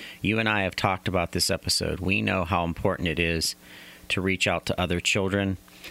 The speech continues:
and to, uh, and to really pay attention to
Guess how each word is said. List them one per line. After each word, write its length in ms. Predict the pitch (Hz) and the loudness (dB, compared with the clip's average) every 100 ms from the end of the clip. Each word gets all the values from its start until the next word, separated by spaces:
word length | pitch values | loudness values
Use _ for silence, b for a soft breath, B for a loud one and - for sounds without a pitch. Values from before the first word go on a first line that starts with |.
| B B B B | B B B B
and 280 | - 98 92 | -2 0 0
to, 360 | - 104 90 78 | 0 0 0 0
uh, 220 | 71 82 - - - - | -2 -4 -6 -16 -20 -2
and 160 | 110 110 | 0 2
to 140 | 110 | 0
really 240 | 113 123 | 2 0
pay 240 | 120 - 107 | 0 0 0
attention 640 | 104 - 107 104 98 98 | 0 0 0 2 0 0
to 360 | - 92 82 | 0 2 2